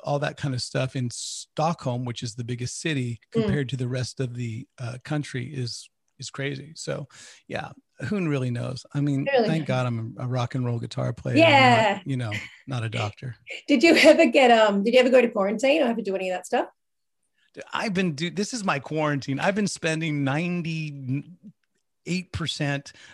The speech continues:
Speaker 1: of my time just basically in this room, whether it's doing live
Speaker 2: <laughs>
Speaker 1: streams,
Speaker 2: That's
Speaker 1: recording,
Speaker 2: great.
Speaker 1: and, you know,
Speaker 2: Yeah.
Speaker 1: doing the guitar lessons or, uh, doing the podcast.
Speaker 2: Oh.
Speaker 1: So yeah, I, you know, my <laughs> wife tries to get me out of the house, like, you know,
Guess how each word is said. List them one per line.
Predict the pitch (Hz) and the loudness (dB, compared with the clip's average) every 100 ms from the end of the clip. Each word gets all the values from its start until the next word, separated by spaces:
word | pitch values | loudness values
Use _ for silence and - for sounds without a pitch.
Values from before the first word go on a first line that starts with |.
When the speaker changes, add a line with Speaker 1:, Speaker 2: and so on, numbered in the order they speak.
| - | -8
Speaker 1:
of | 139 | -4
my | 147 139 | 0 -2
time | 131 143 143 135 131 123 117 - - _ _ - 170 - 160 | -2 -4 -2 -2 -2 -4 -8 -12 -20 _ _ -16 -16 -12 -10
just | 156 202 - | -2 -2 0
basically | 160 156 - 147 147 | 0 0 -2 -2 0
in | 139 | 0
this | 135 120 - | 0 -4 -2
room, | 127 120 | -2 -2
whether | 123 131 | -2 0
it's | 135 - | -2 -2
doing | 151 143 | 0 2
live | 143 - 151 | 6 6 8
Speaker 2:
<laughs> | 587 | 8
Speaker 1:
streams, | 605 - | 8 8
Speaker 2:
That's | 571 554 | 6 4
Speaker 1:
recording, | - - 480 508 156 151 147 | 0 4 8 8 6 2 0
Speaker 2:
great. | 156 | -2
Speaker 1:
and, | 143 135 143 143 151 | -4 -2 -2 -6 -2
you | |
know, | 143 | 2
Speaker 2:
Yeah. | 139 185 | 4 4
Speaker 1:
doing | 151 147 | 4 2
the | |
guitar | 135 - 147 147 | 0 -2 0 2
lessons | 151 151 143 156 151 - | 4 2 0 -2 -4 -4
or, | 147 143 139 131 - - - - | -2 0 0 -4 -8 -20 -10 -2
uh, | 127 127 127 | 0 2 0
doing | 135 135 139 | -2 0 2
the | 143 | 2
podcast. | - 92 - - 78 - - - - 240 | 0 -2 -2 -4 -4 -6 -14 -18 -8 0
Speaker 2:
Oh. | |
Speaker 1:
So | 269 151 156 - - | 2 2 0 -6 -4
yeah, | 160 - | -2 0
I, | 170 - - - _ | 0 0 -6 -16 _
you | 147 139 | -2 0
know, | 127 - | 0 -2
my | 156 147 | -2 0
<laughs> | |
wife | 135 127 95 - - - - - | 2 2 0 -6 -20 -20 -20 -4
tries | 165 151 | 0 0
to | 135 | 0
get | 123 143 | -4 -2
me | 151 147 | -2 -4
out | 131 139 | -2 -2
of | |
the | 131 | 0
house, | 120 131 127 123 - | 0 2 0 -2 -4
like, | 151 131 - | 0 0 -2
you | 160 | -2
know, | 135 120 120 | 0 0 -6